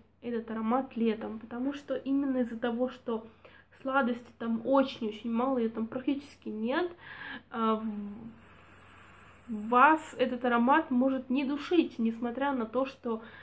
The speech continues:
вы можете там сделать достаточно много пшиков, и он будет яркий, но душить он вас не будет именно потому, что, э, сладости-то там нет вообще ни хрена практически. Э, мне этот аромат нравится летом.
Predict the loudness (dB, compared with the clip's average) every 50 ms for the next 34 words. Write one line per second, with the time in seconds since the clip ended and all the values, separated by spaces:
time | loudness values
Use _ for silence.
0 | -20 -18 -10 -4 0 2 4 4 4 2 0 -6 -14 -10 -8 -8 -6 -6 -8 -10
1 | -8 -4 -2 0 0 0 0 -2 -6 -4 -4 -4 -2 -2 -2 -4 -4 -4 -4 -2
2 | 0 0 2 2 0 0 -2 -4 -6 -8 -8 -6 -6 -6 -4 -6 -8 -8 -6 -6
3 | -4 -4 -2 -2 -2 -4 -2 -2 0 0 0 0 -2 -4 -6 -6 -6 -6 -8 -14
4 | -20 -20 -20 -20 _ _ -8 -6 -6 -6 -6 -6 -6 -4 -2 -2 0 2 2 2
5 | 0 0 -2 -4 -4 -2 -2 -4 -2 -2 -2 -2 -2 -2 -2 0 0 0 -2 -4
6 | -6 -6 -4 -2 0 0 0 -2 -2 -4 -8 -10 -6 -4 -2 0 2 2 0 -2
7 | -4 -6 -6 -4 -2 -2 -2 0 0 0 0 -2 -2 -4 -4 0 2 2 2 2
8 | 0 -4 -8 -10 -12 -12 -14 -16 _ -14 -12 -10 -10 -8 -6 -6 -6 -6 -8 -10
9 | -10 -10 -10 -10 -10 -10 -10 -10 _ -12 -12 -10 -8 -6 -6 -6 -6 -8 -10 -12
10 | _ -20 -18 -14 -12 -12 -12 -12 -16 -20 -20 -20 -20 _ _ _ _ _ _ _
11 | _ -20 -20 -18 -16 -16 -16 -16 -18 -20 _ _ -6 -2 0 2 2 4 4 4
12 | 4 6 6 6 6 6 6 4 4 4 4 6 6 6 6 4 2 0 -2 -2
13 | 0 0 -2 -4 -6 -8 -8 -6 -4 -2 0 0 0 0 2 2 2 0 0 -2
14 | -2 -2 -2 -2 -4